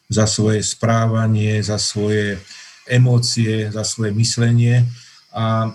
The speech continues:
kde vedieme tomu človeku, že on nie je obeťou tej svojej poruchy osobnosti, ale že to, čo zažíva, to, čo si myslí, je súčasťou jeho psychiky, s ktorou má možnosť nejakým spôsobom robiť niečo.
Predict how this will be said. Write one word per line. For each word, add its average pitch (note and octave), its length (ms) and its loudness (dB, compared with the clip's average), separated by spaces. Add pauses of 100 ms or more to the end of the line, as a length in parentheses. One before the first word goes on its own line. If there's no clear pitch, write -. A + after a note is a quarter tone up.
(120)
kde B2 560 0
vedieme B2+ 480 2
tomu A#2+ 240 2
človeku, B2 400 0
že A#2+ 160 2
on A#2+ 80 6
nie B2+ 240 0
je G#2+ 240 -2
obeťou A#2 640 2 (240)
tej A2+ 160 0
svojej A2+ 240 -2
poruchy A#2 400 0
osobnosti, A2+ 800 -2 (320)
ale A2 240 0
že A#2 320 2 (240)
to, A#2+ 160 2
čo A#2 180 0 (300)
zažíva, A#2 800 2
to, A#2+ 80 -2
čo A#2+ 80 -6
si A2+ 240 -2
myslí, A#2 400 0
je A2+ 120 0 (200)
súčasťou A2 880 -2 (320)
jeho G#2 320 0
psychiky, A#2 560 0
s - 160 -6
ktorou A2+ 240 0
má A#2 80 4
možnosť A2+ 480 0
nejakým A2 320 -2
spôsobom A2 560 -2
robiť A2 320 2
niečo. G2 480 -8